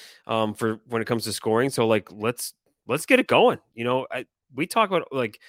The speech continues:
Donskoy, you know, Vince Dunn, Ryan Donato, Giordano, like, eh, d-, defensemen nonetheless, Yanni Gourde, right? But we don't talk enough about these guys. So that's it.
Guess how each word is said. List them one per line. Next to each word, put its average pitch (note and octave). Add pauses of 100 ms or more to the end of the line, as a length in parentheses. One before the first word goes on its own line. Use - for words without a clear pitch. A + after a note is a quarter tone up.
(220)
Donskoy, G#2+ (320)
you A2
know, G2+
Vince A#2
Dunn, A#2
Ryan B2
Donato, A2
Giordano, A2+
like, G#2
eh, D#3
d-, A2+
defensemen A2 (120)
nonetheless, G2
Yanni B2
Gourde, A#2
right? B2+ (640)
But C3 (200)
we G#2
don't C#4+
talk C#4+
enough C#4
about G#2
these F2+
guys. F2
So A2+
that's E3
it. D3